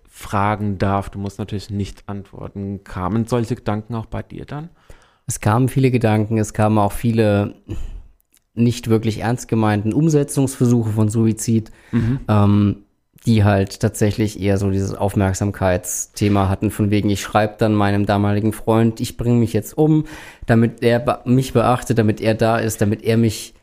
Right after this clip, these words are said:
Speaker 1: Der so
Speaker 2: rettet, der Held ist und ich mich in dem Moment total geborgen und aufgehoben fühle und ein, ein positives Gefühl dadurch in mir schaffe, was natürlich totaler Quatsch ist, aber so tickt
Speaker 1: Der
Speaker 2: das leider mit dieser Krankheit.
Speaker 1: der sogenannte
Speaker 2: Ähm,
Speaker 1: stumme Schrei nach Liebe.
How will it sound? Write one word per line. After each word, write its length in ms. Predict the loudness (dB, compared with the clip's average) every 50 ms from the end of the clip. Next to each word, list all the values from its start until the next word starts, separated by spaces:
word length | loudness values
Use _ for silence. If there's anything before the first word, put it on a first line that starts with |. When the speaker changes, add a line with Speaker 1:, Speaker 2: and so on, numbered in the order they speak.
| _ _
Speaker 1:
Der 100 | -8 -8
so 140 | -2 -2 2
Speaker 2:
rettet, 600 | 4 4 4 4 4 2 2 2 2 0 -2 0
der 120 | 2 2 4
Held 300 | 4 4 2 2 0 0
ist 280 | 0 0 0 0 0
und 120 | -2 0 0
ich 280 | 0 -2 -4 -10 _
mich 240 | -2 -2 -2 0 -2
in 100 | -2 0
dem 120 | 2 4 4
Moment 320 | 4 4 4 2 2 0
total 600 | -2 -4 -2 -2 0 2 2 2 2 2 0 -2
geborgen 540 | -4 -6 -4 0 0 2 2 2 2 2 0
und 100 | 0 0
aufgehoben 500 | -2 -4 -6 -2 0 0 0 2 0 -2
fühle 320 | -4 0 0 0 2 2 2
und 100 | 2 2
ein, 180 | 0 -2 -2 -2
ein 120 | -4 -2
positives 420 | 0 0 0 0 0 -2 -4 -2
Gefühl 440 | -4 -8 -6 0 2 2 4 2 2
dadurch 460 | 2 2 0 2 2 0 0 -2 -4
in 120 | -2 0 0
mir 140 | 2 0 0
schaffe, 460 | 0 0 0 0 0 0 0 0 0 -4 -16 -20 -20 _ _ _
was 140 | -4 -2 0
natürlich 300 | 0 2 0 0 0 -2
totaler 360 | -6 -4 0 2 2 2 2
Quatsch 300 | 0 0 -2 -2 -2 -2
ist, 160 | -4 -4 -2 -2
aber 280 | -2 -2 -2 -4 -4 -2
so 300 | 0 0 0 0 -2 -8 _ _ _ _
tickt 300 | 0 0 0 0 0 0
Speaker 1:
Der 60 | 0 2
Speaker 2:
das 140 | 2 0 0
leider 280 | 2 2 4 4 4
mit 180 | 4 2 2 0
dieser 180 | -2 -2 -2 -2
Krankheit. 500 | 0 0 0 0 2 2 0 0 0 -4 -8 -8
Speaker 1:
der 80 | -8
sogenannte 540 | -4 -4 -4 -4 -2 0 2 2 4 4 4
Speaker 2:
Ähm, 80 | 4 4
Speaker 1:
stumme 260 | 4 2 0 -4 -6
Schrei 280 | -10 -10 -8 -8 -8
nach 200 | -6 -8 -10 -10
Liebe. 400 | -10 -10 -10 -10 -10 -10 -12 -12